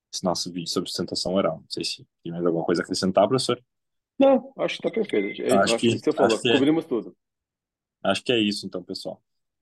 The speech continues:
Speaker 1: Ficamos à disposição de todos aí pra, pra eventuais dúvidas. Eh, se vocês quiserem mais algum vídeo específico sobre algum assunto sobre o julgamento no carf,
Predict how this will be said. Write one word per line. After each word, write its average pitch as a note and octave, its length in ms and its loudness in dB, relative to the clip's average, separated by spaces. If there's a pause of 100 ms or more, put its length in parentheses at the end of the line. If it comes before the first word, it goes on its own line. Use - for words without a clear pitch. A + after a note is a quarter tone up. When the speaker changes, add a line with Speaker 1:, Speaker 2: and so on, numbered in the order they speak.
(160)
Speaker 1:
Ficamos A#2 360 -4
à A#2 60 2
disposição A2 680 0
de A2 140 -8
todos G2+ 320 0
aí F#2+ 100 0
pra, F#2 280 -2 (120)
pra F2+ 120 -10
eventuais F2+ 360 -6
dúvidas. B2+ 580 -6 (500)
Eh, E2+ 160 -10
se - 140 -12
vocês - 440 -12
quiserem F2 320 -2
mais F2+ 220 0
algum E2+ 240 -4
vídeo F2+ 360 0
específico - 640 -6
sobre E2 240 -4
algum E2 220 -6
assunto E2 380 -10
sobre D#2+ 180 -10
o - 20 -10
julgamento D#2+ 300 -8
no F2+ 80 -14
carf, G#2 440 -2